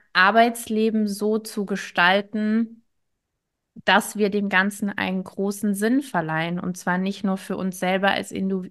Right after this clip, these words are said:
Individuen, sondern für eine Gesellschaft, für uns, äh, ja, global, galaktisch gesehen und so weiter und so fort. Also das ist für mich, lange Rede, kurzer Sinn. Äh, kurzer Sinn, genau. Lange Rede,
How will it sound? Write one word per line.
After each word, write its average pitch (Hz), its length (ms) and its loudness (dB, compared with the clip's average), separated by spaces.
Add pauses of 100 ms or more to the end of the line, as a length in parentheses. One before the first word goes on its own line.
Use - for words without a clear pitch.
Individuen, 214 840 0
sondern 202 400 0
für 202 540 0 (400)
eine 220 280 4
Gesellschaft, 185 840 0
für 202 220 -2
uns, 208 400 -4
äh, 104 680 0 (180)
ja, 185 260 4 (100)
global, 214 480 6
galaktisch 208 640 0
gesehen 196 420 -2
und 196 220 -4
so 190 120 -8
weiter 190 340 -2
und 196 120 -8
so - 100 -10
fort. 170 440 -2
Also 180 180 -6
das 208 280 2
ist 226 120 -6
für 208 100 -2
mich, 226 300 0
lange 196 320 2
Rede, 190 200 -2
kurzer 185 380 -6
Sinn. 269 340 2 (580)
Äh, 185 160 6
kurzer 214 340 4
Sinn, 202 260 6
genau. 185 340 6
Lange 233 460 4
Rede, 240 400 6